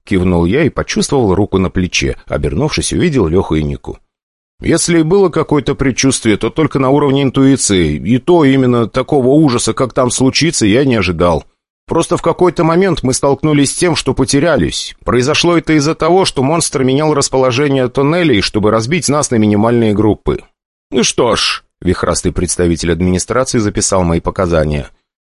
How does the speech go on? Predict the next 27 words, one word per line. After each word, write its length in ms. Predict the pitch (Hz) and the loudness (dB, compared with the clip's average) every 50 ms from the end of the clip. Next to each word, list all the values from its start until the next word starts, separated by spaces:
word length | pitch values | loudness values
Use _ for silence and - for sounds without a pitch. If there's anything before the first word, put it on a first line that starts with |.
| _ _ - | _ _ -4
«Давайте 540 | 320 294 285 262 233 226 214 - - 202 156 | 0 2 2 2 2 2 0 0 0 0 2
перейдем 440 | 196 185 180 170 143 165 170 156 | 2 2 2 2 2 0 0 0
к 60 | 123 170 | 0 0
отчету, 480 | 160 139 - - 277 277 - 226 190 | 0 0 0 0 0 2 2 2 2
что 240 | 160 - - 190 180 | 2 0 0 0 2
же 140 | 139 131 110 | 2 0 0
произошло». 720 | - 123 123 107 90 107 95 - - 87 82 85 87 - - _ _ _ _ _ _ | 2 0 0 2 2 0 0 0 0 0 2 0 0 -2 -6 _ _ _ _ _ _
Кир 160 | - 175 156 | -2 -2 -2
вкратце 440 | 143 - - - 127 98 - - 78 | -2 -2 -4 -4 -4 -4 -4 -6 -4
пересказал 560 | - 87 87 - - - 95 90 90 90 87 | -4 -2 -2 -4 -2 -2 -2 0 0 0 0
то, 140 | - - 98 | 0 -2 -2
что 200 | 85 - - 78 | -2 -2 -4 -4
произошло 480 | - 92 95 85 87 82 - - 92 82 | -2 -2 0 0 0 -2 0 0 0 0
с 120 | - - | 0 0
ним, 180 | 147 170 180 139 | 0 0 0 -2
а 40 | |
потом 380 | - - 78 76 - 104 98 90 | -2 -4 -4 -2 0 -2 0 0
добавил. 520 | 80 82 76 71 65 64 57 52 52 - - _ _ _ _ _ _ _ _ _ _ | 0 0 0 -2 -4 -4 -6 -8 -10 -12 -14 _ _ _ _ _ _ _ _ _ _
«Мне 340 | 95 90 92 95 95 95 98 | -2 0 2 2 2 0 2
бы 120 | 95 95 | 2 0
хотелось 580 | 92 - 104 85 - - 143 147 117 90 - - | 0 0 -2 -2 -2 0 0 0 0 -2 -2 -2
еще 300 | 95 - - - 110 110 | -2 -2 0 0 0 0
добавить 400 | 104 101 95 101 101 98 92 - | 0 -2 0 0 0 0 -2 -2
показания 600 | - 98 - 104 92 87 104 107 101 101 101 101 | -4 -4 -4 -2 -2 -2 -2 -2 0 0 0 0
Райта, 420 | 98 110 101 80 69 - - 71 67 | 0 0 -2 -2 -4 -6 -8 -8 -6
моего 320 | 69 76 82 87 95 95 | -4 -4 -2 -2 -2 0
товарища». 720 | - 107 104 113 127 123 87 69 - - - 58 - - | 0 0 0 0 0 0 -2 -2 -4 -4 -4 -4 -6 -8